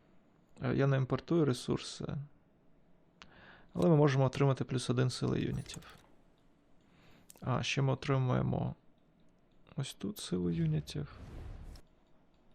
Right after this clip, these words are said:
І ось тут. Тут адміралом доведеться вбивати, бо хочеться адмірала покачати. Можна було нормально мечника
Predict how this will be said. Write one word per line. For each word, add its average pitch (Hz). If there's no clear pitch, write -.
І -
ось -
тут. -
Тут -
адміралом 127
доведеться 123
вбивати, 139
бо 127
хочеться -
адмірала 123
покачати. -
Можна 127
було 127
нормально 127
мечника -